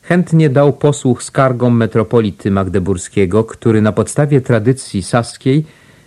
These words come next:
i zamierzonych na przełomie dziesiątego jedenastego wieku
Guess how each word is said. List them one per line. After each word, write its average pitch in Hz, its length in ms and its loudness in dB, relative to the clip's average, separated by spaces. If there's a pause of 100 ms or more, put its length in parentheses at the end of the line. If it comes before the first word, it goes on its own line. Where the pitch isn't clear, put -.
(140)
i 110 480 2 (340)
zamierzonych 113 720 0
na 107 200 0
przełomie 110 560 0
dziesiątego 110 540 -2
jedenastego 104 600 -2
wieku 113 380 -2